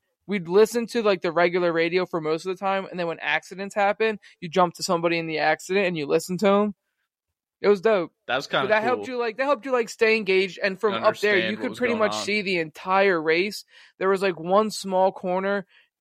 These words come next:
Speaker 1: at, like, the start of turn three, like, on the far side that we couldn't see. And other than that, we could see the entire track. It was nice.
Speaker 2: Dude, honestly, I feel like those seats might even be better than, like, being close to the track. Well, maybe not,
Speaker 1: Yeah, it's a
Speaker 2: because
Speaker 1: way
Speaker 2: when the
Speaker 1: different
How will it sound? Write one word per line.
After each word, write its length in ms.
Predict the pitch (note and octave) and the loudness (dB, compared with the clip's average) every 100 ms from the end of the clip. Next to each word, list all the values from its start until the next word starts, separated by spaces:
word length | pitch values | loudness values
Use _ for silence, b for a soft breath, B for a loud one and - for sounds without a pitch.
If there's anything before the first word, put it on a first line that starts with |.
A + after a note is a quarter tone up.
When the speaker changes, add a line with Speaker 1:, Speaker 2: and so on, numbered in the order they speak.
| _ | _
Speaker 1:
at, 200 | F3 F3+ E3+ | 2 2 4
like, 200 | F3 E3 | 0 -2
the 80 | F3 | -8
start 600 | - - F#3 E3+ F3 - | -8 -6 2 4 4 2
of 200 | E3+ - | -4 -4
turn 440 | - F3+ F3 E3+ | 0 2 2 -2
three, 840 | - - D#3 D#3+ F3 E3+ D#3 D#3 - | -10 -12 -8 -4 0 0 -2 -4 -4
like, 140 | C3+ E3 | -2 0
on 100 | E3+ | -2
the 60 | |
far 400 | E3 - F3+ E3+ | -4 2 4 4
side 340 | E3+ F3 F3 D#3 | 2 2 4 4
that 120 | D3+ | 0
we 100 | E3 | -2
couldn't 280 | E3 E3+ E3 | -2 -2 -2
see. 240 | - D#3 - b b | -4 -6 -8 b b
And 80 | F3+ | 2
other 120 | F3+ | 2
than 120 | F3+ | 2
that, 180 | F3 F3 | 2 2
we 80 | E3+ | 0
could 160 | F3 - | -4 -6
see 120 | F#3 | -6
the 120 | E3+ | -4
entire 380 | E3 E3 E3 D#3+ | -4 2 2 2
track. 300 | - E3 D3+ | 0 -4 -2
It 40 | E3 | -4
was 100 | D#3 | 0
nice. 320 | D3+ C#3 - _ _ _ _ _ _ _ C#3+ | -2 -2 -10 _ _ _ _ _ _ _ -10
Speaker 2:
Dude, 280 | B3 C#4 - | -6 -6 -2
honestly, 520 | B2 F#3 C4+ F4+ D#4 | 0 0 -2 -4 -4
I 40 | B2+ | -4
feel 200 | - F3 | -2 -2
like 200 | D3+ - | -2 -2
those 260 | B2 D3 | -4 -4
seats 200 | - F3 D3+ | -8 -10 -6
might 160 | C3 | -4
even 240 | C#3 C#3 B2+ | -4 -8 -10
be 100 | A2 | -8
better 380 | G#2 A2+ A#2 | -2 -2 -2
than, 240 | A2 G#2+ A2 | -4 -4 -4
like, 280 | G2+ G2+ - | -6 -6 -8
being 220 | A2 G2+ | -12 -12
close 380 | - A2+ G#2+ - | -10 -8 -8 -10
to 100 | G#2+ | -14
the 80 | F#2+ | -14
track. 300 | - G#2+ - | -8 -8 -2
Well, 380 | C3+ A#2+ G#2+ _ | -2 0 -4 _
maybe 200 | C#3+ A#2 | -8 -6
not, 120 | G#2+ A2 | 0 2
Speaker 1:
Yeah, 60 | |
it's 220 | F3+ A3 | 2 2
a 40 | C4+ | 2
Speaker 2:
because 80 | A#3+ | 4
Speaker 1:
way 120 | A#3+ | 4
Speaker 2:
when 20 | |
the 40 | A#3 | 4
Speaker 1:
different 240 | A#3 | 0